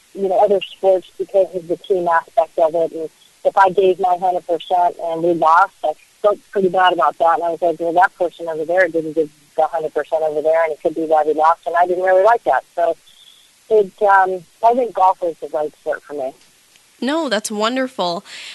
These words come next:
Speaker 2: And I know we were talking a little bit about how many sports you played as a kid, and obviously you were well involved with that.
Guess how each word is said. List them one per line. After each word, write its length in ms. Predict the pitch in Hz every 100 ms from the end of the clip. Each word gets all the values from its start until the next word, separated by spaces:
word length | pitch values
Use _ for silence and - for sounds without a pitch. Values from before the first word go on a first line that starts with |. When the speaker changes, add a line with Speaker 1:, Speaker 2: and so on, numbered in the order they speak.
| -
Speaker 2:
And 380 | 240 247 247 240 _ _ _ _ _ -
I 80 | 247
know 200 | 254 247
we 200 | 247 254
were 120 | 220
talking 420 | - - 226 233
a 40 | 202
little 200 | 196 190
bit 140 | 190
about 260 | 180 175 190
how 120 | 220
many 180 | 247 220
sports 420 | - 294 294 -
you 80 | 269
played 300 | - 247 233
as 160 | 226
a 80 | 226
kid, 400 | 220 233 220 214
and 140 | 185 180
obviously 440 | 202 202 202 202
you 140 | 208
were 120 | 226 202
well 240 | 190 202
involved 440 | 202 180 175 185
with 140 | 175 175
that. 260 | 156 151